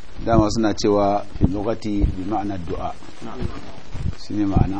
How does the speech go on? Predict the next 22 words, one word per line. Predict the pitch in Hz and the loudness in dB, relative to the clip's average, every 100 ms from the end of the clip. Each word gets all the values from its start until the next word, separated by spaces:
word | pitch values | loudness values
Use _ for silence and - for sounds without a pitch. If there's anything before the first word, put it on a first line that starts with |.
| - | -4
as-salatu. | 90 - 80 87 85 - - - - - - - - - - - | -4 -4 -4 -4 -6 -6 -6 0 0 0 -4 -4 -6 -6 -6 -4
Sallah | - 113 117 110 107 - - - - | 2 2 4 4 8 8 6 -2 -4
addu'a | - 95 - 107 98 | -4 -2 0 0 -2
kenan | 82 78 82 | -4 -4 -4
da | 80 78 80 | -4 -4 -4
larabci, | 85 85 - 85 76 - | -4 -4 -4 -4 -6 -4
asalin | 87 104 98 | 0 0 0
kalmar. | 92 92 90 78 - - - - - - - - - | -2 -2 -2 -4 -6 -6 -6 -6 -6 -6 -6 -6 -4
Kamar | 85 101 | -2 0
yadda | 98 | 0
Allah | 95 98 98 | 0 6 8
ke | - | 8
cewa, | 98 90 90 90 | 4 -4 -4 -6
"Khudh | 90 101 98 - | -4 -6 -6 -4
min | 98 101 | -4 -4
amwalihim | 95 90 92 92 92 101 113 - - - - - - - - - | -4 -4 -2 -2 -2 -4 -6 -8 -8 -8 -8 -8 -8 -6 -6 -6
sadaqatan | 87 80 82 92 98 101 101 - - - - - - - - - | -4 -4 -4 -4 -2 -2 -2 -4 -6 -6 -6 -6 -6 -6 -6 -6
tutahhiruhum | - 90 87 104 101 95 107 120 | -4 -4 -2 0 0 2 2 0
wa | 123 - 85 | -2 -6 -6
tuzakkihim | 90 82 85 69 - 98 98 95 82 | -6 -4 -4 -4 -2 0 0 -2 -4
biha | 82 95 127 147 - - - - - - | -2 0 0 -2 -6 -8 -8 -6 -6 -6
wa | - | -6